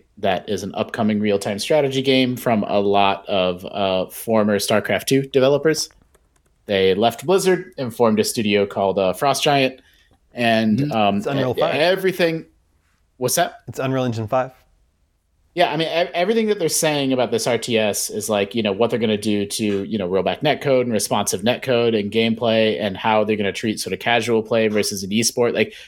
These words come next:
Speaker 1: they're, d-, like, you know, look, is the game gonna turn out great? I don't know. But, like, they're ticking every single box <laughs> of, like,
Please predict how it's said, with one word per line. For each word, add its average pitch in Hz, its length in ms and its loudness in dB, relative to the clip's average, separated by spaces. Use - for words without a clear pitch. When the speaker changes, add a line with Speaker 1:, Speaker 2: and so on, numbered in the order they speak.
Speaker 1:
they're, 143 160 2
d-, 135 340 -4
like, 123 420 0
you 139 100 2
know, 90 160 2
look, 98 280 -2
is 110 100 -8
the 123 100 -2
game 135 220 2
gonna 143 140 2
turn 139 180 -2
out 127 140 2
great? 120 360 0
I 117 60 -4
don't 98 80 0
know. 87 80 -10
But, 113 100 2
like, 123 300 2
they're 151 140 2
ticking 156 580 0
every 160 440 0
single 135 420 2
box 107 560 0
<laughs> - 60 -4
of, - 160 0
like, 190 340 0